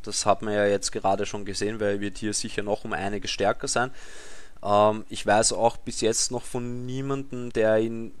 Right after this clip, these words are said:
besiegt hat, also zum Beispiel jetzt aus meiner Gilde. Ich weiß nicht, ob sonst schon jemand geschafft hat, der eben erst seit, seit jetzt, seit den zwei Wochen spielt.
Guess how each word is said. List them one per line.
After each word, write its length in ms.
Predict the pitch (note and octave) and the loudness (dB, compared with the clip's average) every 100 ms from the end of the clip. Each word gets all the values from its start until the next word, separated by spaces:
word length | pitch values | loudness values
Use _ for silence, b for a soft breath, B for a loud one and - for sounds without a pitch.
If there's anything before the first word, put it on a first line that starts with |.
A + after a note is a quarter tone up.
| - | -6
besiegt 580 | A2+ - B2 C#3+ - - | -2 0 -2 -4 -4 0
hat, 160 | C#3 | 2
also 220 | B2+ G#2+ G#2+ | 2 -2 -4
zum 160 | - | -2
Beispiel 320 | G#2+ G2+ - | 0 0 0
jetzt 160 | G#2+ - | -4 -2
aus 100 | G#2+ | -4
meiner 220 | G#2 G2+ | -4 -6
Gilde. 480 | G#2 A#2+ C3 D3 E3 - - - - - - - - - - - - - - | -6 -4 0 0 0 -6 -12 -12 -12 -10 -10 -10 -10 -10 -10 -10 -12 -10 -10
Ich 160 | G#2+ F#2+ | -8 0
weiß 200 | F#2+ G#2+ | 2 2
nicht, 160 | G#2+ | -2
ob 140 | A2 - | -4 -2
sonst 360 | - G#2 A2+ | -2 -2 -4
schon 120 | - A#2 | -6 -4
jemand 300 | A2 G#2+ - | -4 -6 -6
geschafft 420 | G#2+ F#2+ G#2 - | 0 2 2 0
hat, 140 | A2+ | 0
der 180 | A2 G2+ | 2 2
eben 300 | F#2+ G2+ G#2 | 2 -4 -2
erst 280 | F#2 F#2+ - | -2 0 2
seit, 500 | G2 F#2+ - - - - - | 2 0 -2 -10 -10 -10 -10
seit 280 | G2 G2 F2+ | -4 -4 0
jetzt, 300 | G2 - - | -2 -2 -2
seit 200 | G2+ - | -2 -4
den 200 | G2+ G2 | -10 -8
zwei 240 | - G2+ F#2+ | -2 -2 -2
Wochen 340 | F#2+ - G#2 | -4 -6 -10
spielt. 420 | - A2+ C3+ D#3 | -8 -8 -8 -8